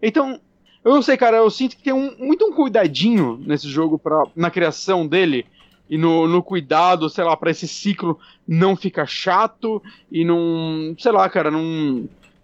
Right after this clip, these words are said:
não fica aquele padrão, tipo, ele é o padrãozinho, de certa forma, né, novamente. Você tá com esse personagem, você vai querer deixar ele mais forte. Mas eu não sei, cara, eu,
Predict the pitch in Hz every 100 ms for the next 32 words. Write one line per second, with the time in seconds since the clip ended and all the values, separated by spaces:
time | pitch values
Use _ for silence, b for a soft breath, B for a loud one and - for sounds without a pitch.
0 | - 233 226 269 254 262 - 240 220 214
1 | 208 - 294 - 269 269 247 - 269 262
2 | 175 180 165 160 135 127 135 110 107 -
3 | 113 120 - 120 110 110 117 113 131 151
4 | 147 120 - B B B - 214 - 202
5 | 202 196 - 175 - 180 165 - 160 170
6 | 180 175 165 - 160 185 - 156 143 143
7 | 143 160 170 - 151 120 131 165 - 190
8 | 175 - - - b b _ - 175 202
9 | 247 220 - 233 208 208 202